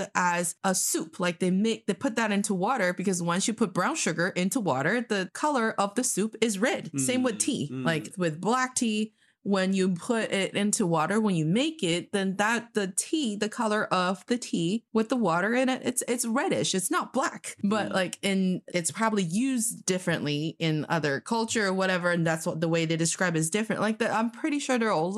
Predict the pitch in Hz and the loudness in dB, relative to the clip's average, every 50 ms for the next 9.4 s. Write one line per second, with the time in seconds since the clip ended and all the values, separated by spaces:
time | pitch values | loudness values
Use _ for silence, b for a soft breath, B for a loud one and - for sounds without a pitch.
0 | 247 285 311 269 190 170 - - 139 127 131 139 139 - - - 156 156 - 165 | 0 0 0 0 -2 -4 -4 -2 -2 -2 -2 -2 -4 -2 -2 -2 -2 0 0 0
1 | 156 147 147 151 139 151 165 165 165 160 156 160 160 B - 165 175 202 196 - | 0 0 0 -2 0 0 2 2 2 2 0 0 -2 B 0 0 0 0 0 0
2 | 202 170 160 156 165 - 196 190 196 - - 233 220 190 - 151 156 156 156 151 | 0 0 0 0 0 0 0 0 0 0 2 2 0 0 2 2 2 2 2 2
3 | 151 151 151 156 156 - - - 151 143 143 147 147 - 165 160 - - - 156 | 2 2 0 0 -2 0 0 2 2 2 2 2 0 0 0 0 0 0 0 0
4 | 151 160 165 160 151 160 160 170 160 143 143 139 139 147 - 156 156 143 151 143 | 0 0 0 0 0 -2 -2 -2 -2 0 0 0 0 0 0 0 0 0 0 -2
5 | - 147 135 - 139 127 - - 127 123 135 - - - _ - 196 180 170 165 | -4 -4 -4 -2 -4 -4 -4 -4 -6 -4 -4 -6 -8 -8 _ -2 0 2 2 2
6 | 160 156 - - - - 175 165 165 _ _ - 170 170 160 - - - 240 233 | 2 0 -2 -4 -4 -4 -4 -4 -6 _ _ -2 -2 -2 0 -2 -2 0 0 2
7 | 214 170 156 160 165 165 - - 147 139 - - - 175 165 165 165 165 - 185 | 2 2 2 0 0 0 0 0 0 -2 -2 -2 -2 0 2 2 0 0 0 -2
8 | 170 165 165 156 147 143 147 143 147 143 175 - - 170 160 143 123 - - 127 | 0 2 2 0 2 2 0 0 0 0 -2 0 0 2 2 0 0 -2 -4 -4
9 | 131 139 - - 143 131 123 123 | -2 -2 -4 -4 -2 -4 -4 -6